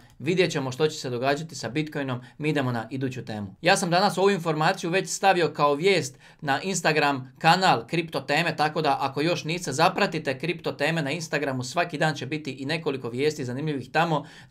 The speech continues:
Trudit ću se da ne budu iste vijesti i ovdje i na Instagramu, barem devedeset posto da bude sve različito, međutim ovu sam stavio i tamo.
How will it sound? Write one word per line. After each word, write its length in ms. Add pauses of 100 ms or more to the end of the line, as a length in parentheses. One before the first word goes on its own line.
(120)
Trudit 320
ću 80
se 180
da 120
ne 140
budu 220
iste 280
vijesti 520 (140)
i 140
ovdje 420 (180)
i 100
na 100
Instagramu, 840
barem 380
devedeset 500
posto 240
da 60
bude 240
sve 240
različito, 520
međutim 380
ovu 180
sam 160
stavio 340
i 120
tamo. 340